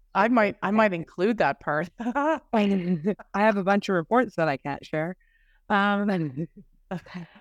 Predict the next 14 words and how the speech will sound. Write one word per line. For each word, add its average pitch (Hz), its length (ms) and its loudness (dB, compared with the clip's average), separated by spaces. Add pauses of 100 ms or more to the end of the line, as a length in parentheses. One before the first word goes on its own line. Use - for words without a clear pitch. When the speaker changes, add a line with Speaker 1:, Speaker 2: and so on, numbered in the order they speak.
Speaker 2:
um, 202 560 2 (240)
so, 170 420 2 (140)
uh, 175 260 2 (100)
some 226 140 0
of 233 60 0
the 226 80 0
best 190 240 -4
resources 175 720 -2 (160)
to 175 80 -8
get 175 200 4
started, 156 300 2
and 143 100 2
I 143 60 0
think 160 220 -4